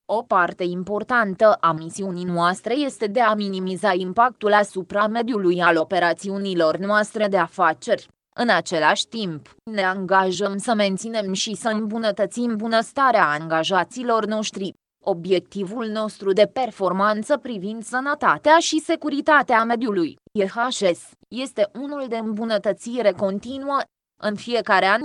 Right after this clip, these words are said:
lucrăm pentru a îmbunătăți siguranța la locul de muncă și sănătatea angajaților noștri și pentru a diminua impactul asupra mediului.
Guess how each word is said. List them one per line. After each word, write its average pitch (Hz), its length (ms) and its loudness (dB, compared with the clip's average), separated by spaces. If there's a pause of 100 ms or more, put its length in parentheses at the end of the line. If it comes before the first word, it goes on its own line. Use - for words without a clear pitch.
lucrăm 214 460 -2
pentru 160 300 -6
a 190 80 2
îmbunătăți 196 680 -2
siguranța 247 720 -2
la 226 140 4
locul 233 460 -4
de 214 140 0
muncă 240 420 -4
și 220 220 -6
sănătatea 233 720 2
angajaților 175 920 -2
noștri 220 420 -6
și 269 220 -4
pentru 160 320 -8
a 190 100 2
diminua 226 500 -2
impactul 208 580 0
asupra 208 540 0
mediului. 220 580 -2